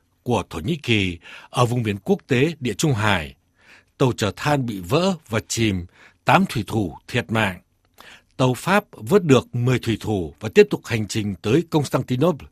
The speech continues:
Sau đó, thuyền trưởng Pháp bị bắt. Tòa án Thổ Nhĩ Kỳ tuyên bố có thẩm quyền xét xử và kết án viên thuyền trưởng Pháp vì các nạn nhân là người Thổ Nhĩ Kỳ.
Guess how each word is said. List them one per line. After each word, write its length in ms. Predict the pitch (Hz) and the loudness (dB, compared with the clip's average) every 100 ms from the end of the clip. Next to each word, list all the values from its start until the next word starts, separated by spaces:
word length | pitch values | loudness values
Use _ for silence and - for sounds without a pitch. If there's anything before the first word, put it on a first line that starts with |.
| _ _ _ _ - - - | _ _ _ _ -20 -20 -6
Sau 260 | - 160 | 2 6
đó, 300 | 135 131 185 - - | 8 8 6 0 0
thuyền 220 | 135 113 | 2 2
trưởng 200 | 117 87 | -4 -6
Pháp 280 | - 185 - - | -2 -2 -2 -8
bị 220 | 95 110 | -6 -6
bắt. 260 | 95 151 - _ _ - - - | -2 -2 -2 _ _ -20 -20 0
Tòa 120 | 131 | 4
án 120 | 156 | 4
Thổ 100 | 180 | 2
Nhĩ 180 | 107 180 | 0 0
Kỳ 320 | - 120 107 - - | 0 2 2 0 2
tuyên 180 | 156 143 | 4 4
bố 80 | |
có 120 | 160 - | 0 -2
thẩm 160 | 104 | -4
quyền 200 | 85 107 | -2 -4
xét 200 | - 196 | -2 -2
xử 360 | - 127 85 71 - | 0 0 0 -6 -8
và 120 | 107 - | -6 -4
kết 160 | 185 | -6
án 280 | - 117 151 - | -2 -2 -2 -8
viên 280 | 107 139 127 | -2 0 0
thuyền 180 | - 98 | -2 -8
trưởng 160 | 85 | -10
Pháp 300 | - 170 196 - - - - | -6 -2 -2 -4 -20 -14 -6
vì 120 | 123 | -2
các 160 | 196 175 | 0 0
nạn 240 | 139 123 | 0 2
nhân 220 | 160 156 - | 2 2 -2
là 100 | 98 | -6
người 140 | 101 104 | -4 -4
Thổ 120 | 80 | -4
Nhĩ 140 | 131 | -6
Kỳ. 440 | - 113 98 85 | -4 -2 -2 -2